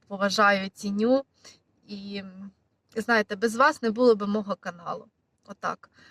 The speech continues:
Всім велика подяка. Е, хочу вам сказати новину, е, таку гарну. С-, вчора ввечері в нас нарешті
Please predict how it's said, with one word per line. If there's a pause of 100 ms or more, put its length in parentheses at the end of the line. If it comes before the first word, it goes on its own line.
(760)
Всім
велика
подяка. (880)
Е,
хочу
вам
сказати
новину, (120)
е, (400)
таку
гарну. (320)
С-,
вчора
ввечері
в
нас
нарешті